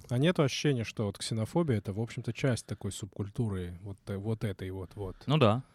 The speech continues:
Speaker 2: да, сто
Speaker 1: Ну,
Speaker 2: процентов.
Speaker 1: потому что, в принципе, вот эта тяга к насилию и любовь к на-, насилию, она же не может не строиться на ксенофобии.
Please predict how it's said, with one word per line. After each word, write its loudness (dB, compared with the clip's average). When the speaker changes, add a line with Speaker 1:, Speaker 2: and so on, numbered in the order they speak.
Speaker 2:
да, 0
сто -4
Speaker 1:
Ну, -2
Speaker 2:
процентов. -2
Speaker 1:
потому 0
что, 2
в -8
принципе, 0
вот -2
эта -6
тяга -2
к -12
насилию 0
и 0
любовь 0
к -20
на-, -6
насилию, -2
она -4
же -6
не -6
может -2
не -4
строиться -4
на -6
ксенофобии. -8